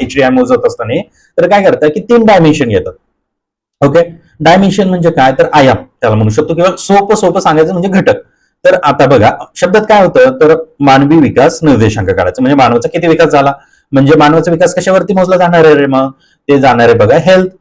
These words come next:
म्हणजे आरोग्य, माणसाचं आरोग्य. दुसरं म्हणजे काय रे, एज्युकेशन. तिसरं म्हणजे काय, स्टँडर्ड ऑफ लिव्हिंग, ज्याला आपण काय म्हणतो रे, राहणीमान. आपण शिकत आलेलो आहे बघा की मानवाच्या गरजा काय, मूलभूत गरजा,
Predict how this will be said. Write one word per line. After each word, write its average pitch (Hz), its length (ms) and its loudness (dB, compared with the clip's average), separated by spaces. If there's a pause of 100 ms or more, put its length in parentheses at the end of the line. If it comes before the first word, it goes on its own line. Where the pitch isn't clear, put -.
म्हणजे 139 200 0
आरोग्य, 131 360 2 (100)
माणसाचं 117 420 0
आरोग्य. 156 360 2
दुसरं 135 300 -4
म्हणजे 185 180 -4
काय 151 200 2
रे, 139 280 0
एज्युकेशन. 135 520 -2 (400)
तिसरं 180 240 -2
म्हणजे 175 200 -2
काय, 143 260 0
स्टँडर्ड 143 360 0
ऑफ 131 180 0
लिव्हिंग, 120 280 0
ज्याला 127 160 2
आपण 131 200 0
काय 143 100 2
म्हणतो 147 260 -2
रे, 135 160 2
राहणीमान. 117 800 -2 (440)
आपण 240 200 0
शिकत 277 320 2
आलेलो 131 240 4
आहे - 160 2
बघा - 100 -2
की - 140 -4
मानवाच्या 123 460 0
गरजा 120 360 2
काय, 101 180 -2
मूलभूत 127 320 0
गरजा, 110 200 0